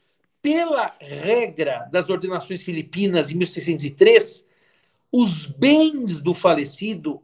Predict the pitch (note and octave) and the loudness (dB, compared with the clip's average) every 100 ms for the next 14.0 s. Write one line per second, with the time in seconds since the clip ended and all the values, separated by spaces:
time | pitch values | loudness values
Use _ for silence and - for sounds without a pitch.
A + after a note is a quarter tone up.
0 | _ _ _ - F#3 G#3 G3+ G3+ F#3+ D#3 | _ _ _ -8 -4 -2 -2 -2 -4 -6
1 | C#3 A#2+ - - _ _ _ - F3 - | -8 -10 -18 -20 _ _ _ -4 -4 2
2 | G3 F3+ - C#3+ F3 A3+ A3 - _ - | 2 2 -4 -2 0 0 -4 -20 _ -20
3 | - - G#3+ G#3 A#3 C4+ C4 A#3+ - G#3+ | -20 -10 -6 -6 -4 -4 -6 -10 -2 2
4 | G3+ G3+ F3+ A3 A#3 D3+ F#3 B3+ - _ | 2 0 -2 -2 -4 -10 -14 -14 -18 _
5 | _ _ _ _ _ _ - F#3+ - _ | _ _ _ _ _ _ -8 -8 -8 _
6 | A3+ B3 - _ C#3+ C3+ C3 G3 A#3+ B3+ | -4 -4 -4 _ -20 -20 -10 2 4 4
7 | A#3 - _ F#3 E3+ E3 - D#3 D#3 E3 | -2 -16 _ -18 -14 -14 -10 -8 -6 -6
8 | E3 _ _ _ _ - F#3+ D#3+ G3 G3+ | -10 _ _ _ _ -18 -16 -12 -4 -4
9 | G3+ G3 F3 F3 D#3+ E3 E3+ D3+ E3 E3+ | 0 -2 -2 -4 -2 -4 -10 -12 -12 -12
10 | E3 C3+ A#2+ _ _ _ F#3 A#3 F3 D3+ | -14 -16 -16 _ _ _ 4 4 6 2
11 | C4+ D4+ G3+ G3+ - G#3 B3 - C#4 - | 0 -6 -12 -12 -6 -4 -4 -6 -10 -4
12 | A#3 A#3+ - A3+ G#3+ G3 F3+ F3+ E3+ C3+ | -4 -2 -2 -2 0 -2 -2 -6 -10 0
13 | A3 C4 - - E3+ D3+ D3+ E3+ G3+ G3+ | 2 2 -2 -16 -16 -12 -6 -6 -6 -10